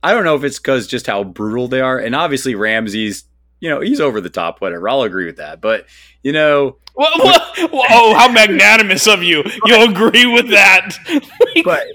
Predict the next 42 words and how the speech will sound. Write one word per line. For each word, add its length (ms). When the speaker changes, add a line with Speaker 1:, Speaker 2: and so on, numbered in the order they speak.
Speaker 1:
but, 120
you 180
know, 180
when, 420
when 280
you're 580
bastardized 920
for 120
so 280
long, 420
you 80
know, 80
you're 160
gonna 160
have 100
a 60
couple 260
of 60
screws 340
loose. 360
Speaker 2:
Oh, 840
oh, 220
it's 160
how 180
he 120
was 220
raised, 680
that 240
sort 160
of 80
Speaker 1:
Right. 80
Speaker 2:
thing. 160
Okay, 320
Speaker 1:
He's 80
Speaker 2:
I 60
Speaker 1:
just 120
Speaker 2:
see. 120
Speaker 1:
a 40
product 420
of 80
his 80
environment. 680